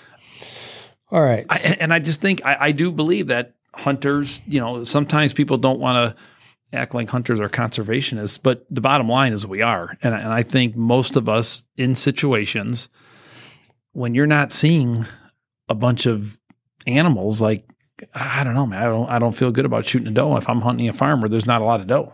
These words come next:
Speaker 2: That's just my opinion.
Speaker 1: So the question becomes, like, we talk about hunters are conservationists. Like,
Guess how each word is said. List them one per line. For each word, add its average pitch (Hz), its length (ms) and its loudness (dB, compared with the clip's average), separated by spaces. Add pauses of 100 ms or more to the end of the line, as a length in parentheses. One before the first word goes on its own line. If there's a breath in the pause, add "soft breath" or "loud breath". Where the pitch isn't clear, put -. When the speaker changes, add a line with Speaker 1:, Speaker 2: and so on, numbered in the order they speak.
Speaker 2:
That's 117 220 0
just - 180 -4
my 127 100 0
opinion. 147 360 0
Speaker 1:
So 123 80 2
the 113 100 0
question 143 540 0
becomes, 113 540 0
like, 110 200 0
we 110 120 -2
talk 131 260 0
about 113 320 2
hunters 123 380 2
are 107 80 2
conservationists. 110 840 -2
Like, 101 160 -4